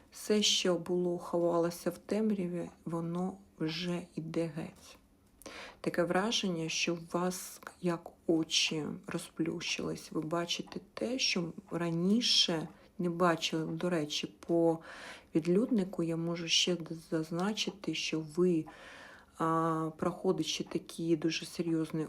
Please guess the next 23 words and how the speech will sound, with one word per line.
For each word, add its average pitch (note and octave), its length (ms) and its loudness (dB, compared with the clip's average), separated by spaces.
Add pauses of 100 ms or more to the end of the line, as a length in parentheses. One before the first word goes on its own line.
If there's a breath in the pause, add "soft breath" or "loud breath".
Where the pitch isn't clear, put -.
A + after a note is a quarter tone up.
уроки E3 580 0
і D#3 60 -4
те, - 240 -4
що D#3+ 240 -2
зараз D#3 420 -2
відбувається F#3 720 -2
з - 100 -10
вами, D#3 400 -2
вам D#3+ 520 0
дало D#3 260 -2
змоги F3+ 540 -2
побачити D#3 800 -4 (120)
те, G#3 240 0 (580 loud breath)
що D#3+ 240 4
ви F#3 260 6
раніше F3 520 0
не E3 120 -4
бачили. D#3 600 -8 (220)
І, E3+ 60 -6
наприклад, E3 720 -4
ви E3 60 0
можете D#3+ 640 -2
розрізняти, E3+ 1000 -2